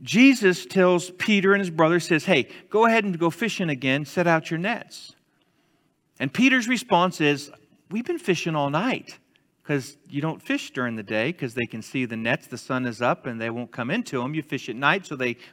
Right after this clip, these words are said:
blindly go in. "We've been fishing all night. We've caught nothing, but because you say so, we'll do it." So that's why I believe something he said captured him in some sort of way.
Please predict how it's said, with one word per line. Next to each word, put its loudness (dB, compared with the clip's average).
blindly 2
go -2
in. -4
"We've -2
been -2
fishing -2
all 2
night. 6
We've -2
caught -4
nothing, 0
but 0
because -4
you -4
say 0
so, -4
we'll -6
do -4
it." -12
So 4
that's 4
why 4
I 4
believe 0
something 4
he 2
said -2
captured -2
him -2
in -4
some -4
sort -4
of -2
way. -4